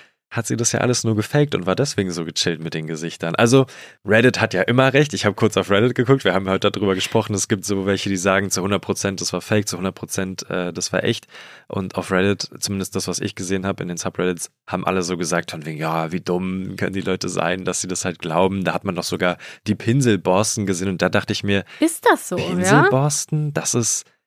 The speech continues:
Speaker 1: das hätte man dann aber doch noch gefunden. Also Reddit, zumindest was ich gesehen hab, ist sich da ziemlich einig.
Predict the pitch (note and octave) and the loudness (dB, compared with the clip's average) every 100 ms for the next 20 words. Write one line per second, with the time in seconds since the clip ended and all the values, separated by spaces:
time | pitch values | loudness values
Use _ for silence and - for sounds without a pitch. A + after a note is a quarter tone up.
0 | _ - - - E2 F2+ E2+ E2 D#2 D#2+ | _ -8 -6 -4 -6 -4 -2 0 0 0
1 | D#2+ D#2 - F#2+ - F2 D2+ D#2 - - | 0 -2 -4 -6 -4 -6 -6 -10 -12 -16
2 | - A2 G#2+ A2 G#2+ - _ _ _ G#2+ | -2 0 6 6 6 0 _ _ _ 2
3 | B2+ D3+ D#3+ D3+ - C3 C3 A#2 A2+ D3 | 6 6 6 2 -4 -2 0 0 2 0
4 | C#3+ B2+ B2+ B2 - B2+ A#2+ A2+ - G#2+ | 2 2 4 4 2 0 0 0 -2 -2
5 | G2+ - F#2 B2 D#3 D#3+ - | -2 0 2 4 4 2 -4